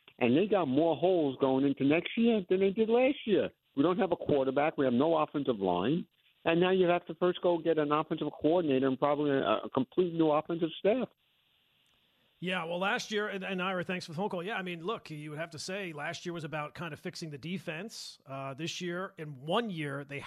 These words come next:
Speaker 2: have to fix the offense. Uh, I mean, it's crystal clear what the, uh, the mission statement is. And obviously, Woody Johnson came out this week and said there is no playoff mandate.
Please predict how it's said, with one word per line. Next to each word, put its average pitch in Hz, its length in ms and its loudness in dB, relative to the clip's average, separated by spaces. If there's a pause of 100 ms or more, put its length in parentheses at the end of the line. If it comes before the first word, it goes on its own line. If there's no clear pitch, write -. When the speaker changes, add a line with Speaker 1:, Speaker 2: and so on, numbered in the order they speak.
(140)
Speaker 2:
have 185 180 0
to 170 100 -4
fix - 280 -8
the 160 100 -6
offense. - 560 -10 (160)
Uh, 123 40 -14 (180)
I 135 40 -14
mean, 143 160 -12
it's 131 140 -16
crystal - 380 -10
clear 165 560 -6
what 143 340 -10
the, 156 300 -8
uh, 147 160 -6
the 143 80 -16
mission 165 280 -8
statement 147 380 -10
is. 151 280 -8
And 117 200 -20 (180)
obviously, 139 280 -14
Woody 143 180 -16
Johnson 135 380 -16
came 147 180 -12
out 135 140 -14
this - 180 -18
week 147 180 -12
and 120 80 -18
said 143 280 -12
there 127 160 -14
is 139 100 -16
no 131 120 -12
playoff 135 380 -10
mandate. 139 520 -10